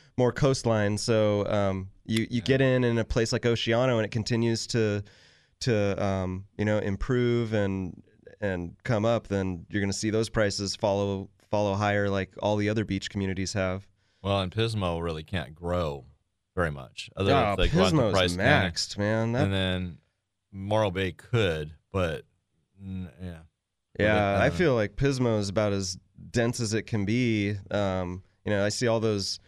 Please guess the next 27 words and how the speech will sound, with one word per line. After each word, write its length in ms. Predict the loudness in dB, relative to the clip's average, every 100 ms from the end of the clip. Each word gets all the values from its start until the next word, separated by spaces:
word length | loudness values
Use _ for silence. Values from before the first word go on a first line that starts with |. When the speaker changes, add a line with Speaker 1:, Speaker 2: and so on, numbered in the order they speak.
| _ _ -4
Speaker 1:
newer 800 | 0 2 4 4 2 2 -2 -6 _ _
townhome 680 | -2 0 2 0 0 0 0
type 320 | 0 0 -2
projects 580 | 0 2 2 0 -2 -2
there, 460 | 2 2 2 2 2
and 260 | 0 -2
Speaker 2:
Mm. 20 | -4
Speaker 1:
that 260 | -6 -4
talk 220 | 0 0
about 300 | 2 0 -2
tourist 380 | -2 0 0 -2
traffic. 420 | -2 -2 -2 -4
Oh 160 | 0 0
my! 420 | 0 0 0 -4 -8 _
Speaker 2:
Yeah. 140 | -8 -4
Speaker 1:
And 80 | 0
now 140 | 2
they're 140 | 2
even 220 | 2 0 -2
considering 840 | -2 -2 0 2 0 0 -2 -6 -12 _ _ _ -2
putting 260 | 0 2 2
in, 220 | 0 0
like, 200 | -2 -4
the 100 | -6
Santa 320 | 0 2 2
Monica 400 | 2 0 0 -2
style 680 | 0 0 2 2 0 0 -4